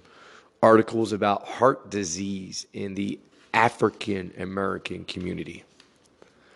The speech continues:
But what do you think is causing that, right? You know, it's a shame because that's a program, right? There's no colors here. There's just programs here. So your energy came to this world.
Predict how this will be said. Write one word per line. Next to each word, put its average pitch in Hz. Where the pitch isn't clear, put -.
But 139
what 127
do 165
you 165
think 135
is 123
causing 123
that, 82
right? 107
You 147
know, 123
it's 123
a 120
shame 113
because 104
that's 127
a 135
program, 104
right? 120
There's 160
no 190
colors 113
here. 87
There's 117
just -
programs 95
here. 92
So -
your 143
energy 127
came 104
to 98
this 92
world. 95